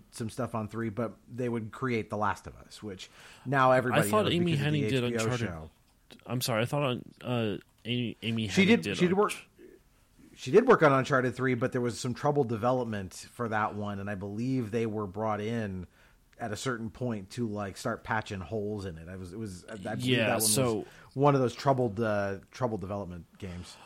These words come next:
Speaker 2: Okay, so Amy Hennig wa-, sorry, it was the Uncharted two thing that confused me. Yeah, Amy Hennig, uh, was the director of that game, but she was a co-director with Bruce Straley, who, like you said, did, um,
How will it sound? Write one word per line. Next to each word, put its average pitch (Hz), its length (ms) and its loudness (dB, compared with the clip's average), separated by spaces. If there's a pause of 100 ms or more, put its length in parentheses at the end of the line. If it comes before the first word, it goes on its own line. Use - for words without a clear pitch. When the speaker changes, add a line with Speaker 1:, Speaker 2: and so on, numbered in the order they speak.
(160)
Speaker 2:
Okay, 123 460 4
so - 260 2
Amy 151 320 2
Hennig 127 400 -2
wa-, 104 280 0
sorry, 110 340 2
it 107 60 2
was 113 240 2
the 107 180 0
Uncharted 117 460 -2
two 120 220 -2
thing 101 200 -2
that 82 140 -4
confused 87 400 -6
me. 85 80 -6
Yeah, 90 240 -2 (380)
Amy 147 280 0
Hennig, 120 520 -2 (200)
uh, 101 340 0
was 101 460 0 (340)
the 113 200 -2
director 107 520 2
of 104 100 -2
that 95 140 0
game, 95 200 -4
but 90 120 -2
she - 100 -2
was 95 120 -2
a 95 60 -4
co-director 101 840 0
with 87 300 -8
Bruce 101 280 -2
Straley, 80 640 -4 (220)
who, 98 360 0
like 92 240 -2
you 92 140 -2
said, 85 400 0
did, 80 360 -4
um, 80 500 -6